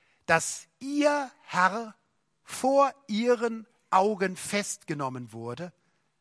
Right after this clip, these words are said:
gefoltert wurde und unter Schmerzen ans Kreuz genagelt. Denken wir an Maria Magdalena. Sieben Geister hat er von ihr ausgetreiben, die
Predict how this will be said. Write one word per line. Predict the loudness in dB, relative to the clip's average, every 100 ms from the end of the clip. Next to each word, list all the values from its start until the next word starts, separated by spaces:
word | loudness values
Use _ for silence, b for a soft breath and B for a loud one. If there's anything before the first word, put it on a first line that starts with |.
| _ _ _ -4
gefoltert | -2 -2 -2 0 0 0 -2 -4 -8
wurde | -4 -4 -4 -6 -10 _ _ _ _ -6
und | -6 -4
unter | -4 -4
Schmerzen | -4 0 2 2 -2 -10 -10 -14 _ _ _
ans | -6 -6 -8
Kreuz | -10 -8 -8 -8 -12
genagelt. | -14 -14 -16 -20 _ _ _ _ _ _ _ _ _ _ _ _ _ _ _ _ _ _ _ _ _ 4
Denken | 6 6 -2 0
wir | 4 4 4 0
an | 0
Maria | 2 2 2 4 4
Magdalena. | 2 -6 -2 -2 -2 -4 -6 -12 -16 _ _ _ _ _ _ _ _ _ _ _ -12
Sieben | -2 0 2 0 -2 6
Geister | 8 8 6 0 2 2 0 -2
hat | -2
er | -2
von | -4 -4 -2
ihr | -2
ausgetreiben, | 0 -2 -4 -10 -8 -8 -8 -10
die | -12